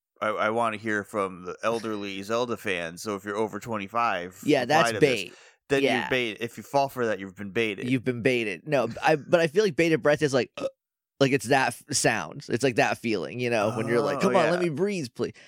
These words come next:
Speaker 2: No, the fun
Speaker 1: <laughs>
Speaker 2: fact I have is that I remembered that all of our first season episodes are on YouTube.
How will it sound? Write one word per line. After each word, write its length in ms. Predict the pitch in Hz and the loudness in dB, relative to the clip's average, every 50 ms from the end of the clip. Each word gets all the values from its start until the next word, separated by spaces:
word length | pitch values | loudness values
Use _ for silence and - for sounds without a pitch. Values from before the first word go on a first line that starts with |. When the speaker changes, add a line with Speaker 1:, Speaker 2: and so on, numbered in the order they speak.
| - - | -10 0
Speaker 2:
No, 100 | 151 170 156 | 2 2 4
the 100 | 147 143 | 4 2
fun 220 | - 180 208 240 | 2 2 2 4
Speaker 1:
<laughs> 0 | |
Speaker 2:
fact 220 | 233 233 214 208 - | 4 2 2 4 2
I 60 | 165 | 2
have 260 | 156 160 143 135 131 | 4 4 4 4 4
is 120 | 135 127 117 | 0 0 2
that 200 | 131 123 117 - - | 2 2 2 0 -2
I 480 | 110 117 127 139 147 156 160 151 143 139 _ _ _ _ - - | -2 2 2 4 4 2 2 0 -2 -4 _ _ _ _ -6 0
remembered 760 | 127 139 135 143 151 160 147 113 110 95 101 104 110 113 - _ _ - | 0 2 2 2 2 2 2 2 2 2 2 -2 -2 -6 -14 _ _ -12
that 400 | - 95 107 117 110 104 98 - - | -6 0 2 4 4 4 2 0 2
all 260 | 101 117 123 123 139 | 2 2 4 4 4
of 140 | 147 143 131 | 2 4 4
our 260 | 135 123 123 120 117 | 4 4 4 2 0
first 400 | 117 - - 120 123 123 - - - | 0 0 2 2 2 0 -2 -6 -6
season 380 | - - 139 135 123 117 127 - | -4 -2 0 0 0 -2 -2 0
episodes 560 | 110 120 - - 135 - - 139 131 139 117 | 0 0 0 0 0 2 2 2 2 2 0
are 120 | 131 120 113 | 0 2 2
on 140 | 104 104 107 | 0 -2 -4
YouTube. 680 | 104 110 120 135 139 - - 190 196 208 214 220 277 | -4 -2 -2 -2 0 0 0 0 0 0 -2 -4 -6